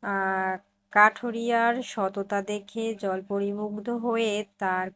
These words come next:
কুড়াল ফেরত দিল। সাথে সোনা ও রূপার কুড়াল দুটিও তাকে উপহার হিসেবে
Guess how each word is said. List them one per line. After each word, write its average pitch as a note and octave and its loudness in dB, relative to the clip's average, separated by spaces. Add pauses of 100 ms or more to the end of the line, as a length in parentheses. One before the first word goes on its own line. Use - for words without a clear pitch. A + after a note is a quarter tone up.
কুড়াল G#3+ 0
ফেরত G3 -4 (100)
দিল। G#3+ -4 (2000)
সাথে G3+ -2 (180)
সোনা G#3 0 (300)
ও G3+ -2 (140)
রূপার G3+ 0 (1400)
কুড়াল A#3 6
দুটিও A#3+ 0 (200)
তাকে - 0 (460)
উপহার A3 -2
হিসেবে A3 -4